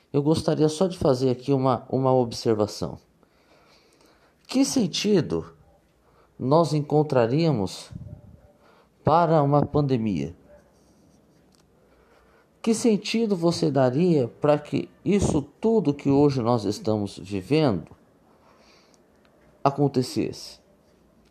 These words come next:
Lógico, você pode,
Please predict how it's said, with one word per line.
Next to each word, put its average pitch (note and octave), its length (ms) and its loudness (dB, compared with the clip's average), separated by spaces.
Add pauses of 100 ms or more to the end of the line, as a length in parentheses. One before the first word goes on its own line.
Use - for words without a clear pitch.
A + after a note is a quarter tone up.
(760)
Lógico, D3+ 580 4
você G#2 300 -2
pode, A#2+ 640 2